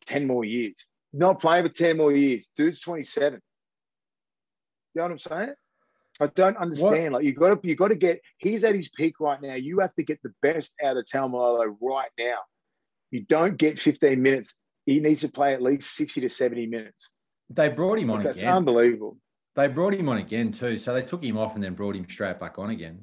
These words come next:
Speaker 2: I, I don't, look, I don't
Speaker 1: I don't
Speaker 2: understand
Speaker 1: understand.
Speaker 2: what's going on with this game management with him. I understand that they're trying to
Speaker 1: Can't game manage
Speaker 2: prolong
Speaker 1: him,
Speaker 2: his
Speaker 1: mate. You
Speaker 2: career,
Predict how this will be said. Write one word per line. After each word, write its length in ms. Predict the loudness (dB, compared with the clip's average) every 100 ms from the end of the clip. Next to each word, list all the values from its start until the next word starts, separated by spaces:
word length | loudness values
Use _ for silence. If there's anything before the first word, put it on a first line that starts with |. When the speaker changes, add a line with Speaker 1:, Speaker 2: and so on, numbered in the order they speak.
| -10
Speaker 2:
I, 60 | -8
I 280 | -4 0 2
don't, 480 | 0 -2 -6 -6
look, 220 | -2 -4 2
I 160 | 2
don't 120 | 4 4
Speaker 1:
I 160 | 4
don't 40 | 4
Speaker 2:
understand 320 | 2 0 0
Speaker 1:
understand. 220 | 2 2
Speaker 2:
what's 180 | 0 -2
going 280 | -2 -2 -2
on 140 | -2
with 140 | -2 -4
this 160 | -10
game 300 | -8 -8 -6
management 420 | -6 -6 -6 -8 -12
with 120 | -8
him. 200 | -4 -2
I 200 | 0 0
understand 460 | -2 -4 -6 -6
that 80 | -6
they're 140 | -10 -12
trying 260 | -6 -6
to 60 | -6
Speaker 1:
Can't 340 | -4 -4 -4
game 280 | -4 -2 -2
manage 160 | 0 0 2
Speaker 2:
prolong 220 | 2 0
Speaker 1:
him, 40 | 0
Speaker 2:
his 80 | -6
Speaker 1:
mate. 100 | -8
You 60 |
Speaker 2:
career, 160 | -6 -2